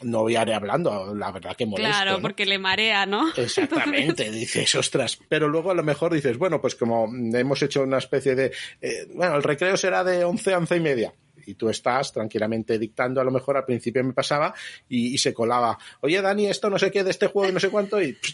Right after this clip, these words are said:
Speaker 1: te, te lo escribía todo y, "Ostras, espérate, espérate, <laughs> que me lías". Pero bueno, escucha, pues se lleva
Speaker 2: Y, oye, ¿cómo se llama ese programa?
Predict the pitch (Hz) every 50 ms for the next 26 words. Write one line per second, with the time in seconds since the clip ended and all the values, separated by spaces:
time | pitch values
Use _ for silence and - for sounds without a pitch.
0 | - - - 240 - 147 127 120 - 160 135 123 139 147 135 - 127 127 127 117
1 | 113 110 - - - - 349 - - 330 - - - - - - 302 - - -
2 | - - - - - - - - - - - - - 208 190 190 - 202 156 -
3 | - - - - - - - - _ _ _ 165 156 156 160 156 147 175 165 131
4 | 107 - - - _ _ 127 110 113 113 104 90 87 - 175 175 131 110 107 107
5 | 107 - - - 117 - 190 170 - - 104 - - - 101 92 95 95 101 107
6 | - 233 226 - - 220 233 214 240 254 - 277 233 220 226 285 269 262 285 349
7 | 381 - 359 370 - 440 440 392 339 180 170 165 165 156 160 180 196